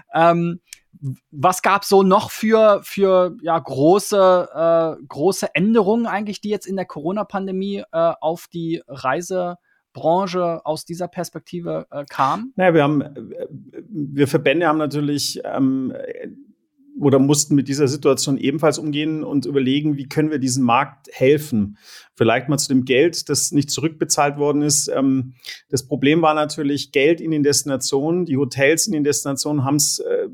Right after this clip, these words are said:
Speaker 2: sie nutzen dieses Geld meistens, um ein Hotel umzubauen oder einen Anbau zu machen. Das heißt, das Geld, das die Veranstalter dort in der Destination bezahlt haben, war weg. Ähm, dann hatten sie die Airlines vorausbezahlt und wie du ja gerade genannt hast, eine Lufthansa musste mit,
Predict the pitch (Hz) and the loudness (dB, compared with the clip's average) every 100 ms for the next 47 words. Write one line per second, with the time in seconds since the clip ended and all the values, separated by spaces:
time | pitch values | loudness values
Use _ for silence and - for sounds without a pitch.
0 | 151 143 127 131 139 208 - 190 151 139 | -6 -4 0 4 4 4 2 -2 -2 -4
1 | - 139 165 131 131 160 151 139 131 127 | 0 0 2 0 0 -2 -6 -4 -2 -2
2 | 127 135 156 147 131 - 104 95 98 113 | 0 2 2 2 0 -2 -2 0 0 -2
3 | 113 120 127 139 139 120 151 143 123 127 | -4 -2 0 0 0 -2 0 2 2 2
4 | 117 104 - 95 - 131 143 165 147 143 | -2 -2 -6 -10 -6 -2 -2 -2 -4 2
5 | 151 170 156 - 143 147 120 165 180 147 | 2 2 -4 -6 -4 0 0 -2 -2 0
6 | 143 143 143 139 - 131 147 160 147 156 | 0 0 0 0 -2 -6 -4 -4 -2 0
7 | 147 135 131 113 127 - - _ _ _ | 2 2 2 2 -2 -4 -20 _ _ _
8 | - - - - 127 127 127 127 131 160 | -14 -14 -20 -2 2 4 4 4 2 2
9 | 156 156 147 143 107 139 180 151 - 127 | 0 -2 -2 0 2 2 2 0 0 0
10 | 120 123 139 - 127 143 147 135 143 135 | 0 -2 -8 -2 2 2 0 -2 0 0
11 | 131 127 135 127 127 170 151 151 135 147 | 2 0 0 0 0 2 2 0 2 2
12 | 160 165 147 143 143 147 156 143 127 - | 2 -2 0 0 0 -4 -4 -4 -4 -8